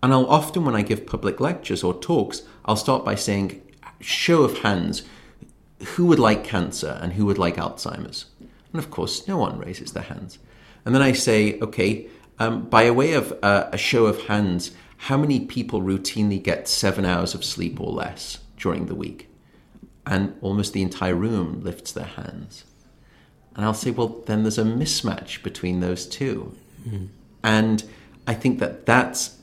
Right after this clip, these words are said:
Speaker 1: i-, i-, if only you, you know, and that's why what, that was the principal motivation for writing the book, because scientists like myself, I don't think had done a very good job at communicating the powerful knowledge that we have about science to the public.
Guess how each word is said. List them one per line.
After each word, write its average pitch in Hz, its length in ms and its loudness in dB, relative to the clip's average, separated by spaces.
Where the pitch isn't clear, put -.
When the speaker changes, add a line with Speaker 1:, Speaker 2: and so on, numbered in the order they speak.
Speaker 1:
i-, 107 60 -6
i-, - 180 -4
if 120 280 0
only 156 280 6
you, 107 500 4
you 107 160 4
know, 113 180 8
and 104 100 8
that's 107 160 4
why 107 280 8
what, 104 440 2
that 104 140 4
was 107 120 0
the 98 80 -4
principal 98 400 0
motivation 95 600 0
for 101 140 -2
writing 90 340 0
the - 60 0
book, - 300 -2
because 104 280 -4
scientists 123 480 0
like 92 140 -2
myself, 87 520 -4
I 110 60 2
don't 113 240 0
think 104 160 0
had 98 100 -4
done 98 140 0
a 92 60 2
very 95 240 2
good 87 260 -2
job 107 520 0
at - 180 -10
communicating 98 1080 2
the 98 80 -4
powerful 95 460 0
knowledge 90 360 0
that 92 120 -2
we 90 120 0
have 117 200 -2
about 104 320 -2
science - 420 -6
to - 60 -12
the - 80 -8
public. - 560 -8